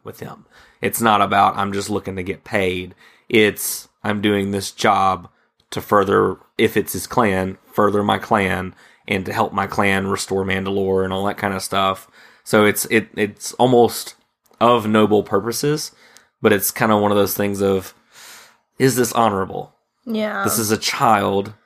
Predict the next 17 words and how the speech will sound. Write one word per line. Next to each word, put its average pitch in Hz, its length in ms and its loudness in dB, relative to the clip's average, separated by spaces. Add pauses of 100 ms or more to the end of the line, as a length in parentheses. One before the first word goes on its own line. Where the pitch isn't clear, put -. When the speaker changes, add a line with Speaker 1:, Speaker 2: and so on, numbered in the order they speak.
(160)
Speaker 1:
These 110 160 -2
people 107 400 0
are 104 120 4
wearing 110 480 2
Imperial 107 680 0
garb. 98 520 4 (640)
They 101 500 0
may 101 680 0
be 131 260 0
just 120 320 0
as 117 180 -2
evil 117 520 -2
as 113 760 -2 (240)
the 113 140 -2
Imperials. 113 640 0 (380)
So 95 920 2 (920)
Speaker 2:
True. 220 320 -8